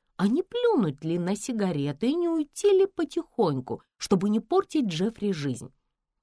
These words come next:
Но потом я ощутила прилив праведного гнева. Кто столько раз унижал меня при толпе свидетелей,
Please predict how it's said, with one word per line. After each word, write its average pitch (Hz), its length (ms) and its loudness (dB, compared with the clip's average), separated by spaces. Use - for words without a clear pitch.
Но 151 180 -2
потом 131 280 -6
я 147 120 -4
ощутила 214 440 -4
прилив 330 400 -2
праведного 370 680 -2
гнева. 190 480 -2
Кто 381 460 6
столько 277 640 4
раз 294 400 0
унижал 285 480 4
меня 330 260 -2
при 285 160 -4
толпе 294 380 -4
свидетелей, 254 800 -2